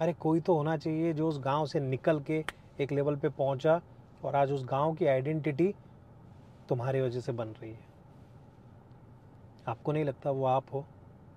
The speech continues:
बात सिर्फ एक्टिंग के प्रोफेशन की नहीं है। जो कुछ भी आप करना चाहते हैं, जिस भी फील्ड में जाना चाहते हैं,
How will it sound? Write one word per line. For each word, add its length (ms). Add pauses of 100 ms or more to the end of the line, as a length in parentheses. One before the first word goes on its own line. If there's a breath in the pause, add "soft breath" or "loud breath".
(1400)
बात 200
सिर्फ 240
एक्टिंग 320
के 60
प्रोफेशन 480
की 120
नहीं 200
है। 100 (1300)
जो 80
कुछ 280
भी 120
आप 180
करना 320
चाहते 360
हैं, 80
जिस 240
भी 80
फील्ड 240
में 140
जाना 260
चाहते 360
हैं, 160